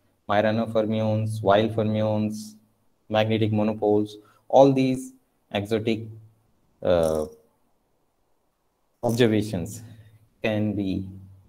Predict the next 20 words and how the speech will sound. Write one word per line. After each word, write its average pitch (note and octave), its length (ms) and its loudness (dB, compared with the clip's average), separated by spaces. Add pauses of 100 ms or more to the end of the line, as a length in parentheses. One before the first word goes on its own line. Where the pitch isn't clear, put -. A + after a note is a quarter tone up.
(480)
present F#2+ 440 -2
in F2 140 -2
the A#2 180 -2 (440)
topological E2+ 580 0
insulators. D2 760 -12 (1800)
So B2+ 540 4 (1000)
it - 120 2
appears F#3+ 420 6
to F3 160 2
be D#3 320 0
that D#3 320 2 (240)
this - 920 -2
topology C3+ 760 4
and B2 120 0
topological B2 880 0
insulator A2+ 480 -2
thing, A2 640 -4 (340)
it G2+ 160 -4
is, G#2+ 360 -4 (480)
uh, E2+ 300 -4